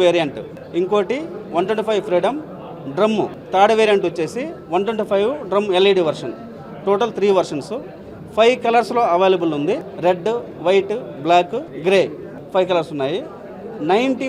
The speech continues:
ఫైవ్ థౌజండ్ నుంచి స్టార్ట్ అవుతుంది ఎక్స్ షోరూమ్ ప్రైస్. ఈ తర్వాత టోటల్ కెపాసిటీ టూ లీటర్స్, టూ కేజీ సీఎన్జీ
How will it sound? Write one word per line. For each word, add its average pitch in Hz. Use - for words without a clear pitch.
ఫైవ్ 214
థౌజండ్ 208
నుంచి 202
స్టార్ట్ 180
అవుతుంది 147
ఎక్స్ 160
షోరూమ్ 180
ప్రైస్. 143
ఈ 214
తర్వాత 190
టోటల్ 254
కెపాసిటీ 196
టూ 240
లీటర్స్, 226
టూ 262
కేజీ 226
సీఎన్జీ 202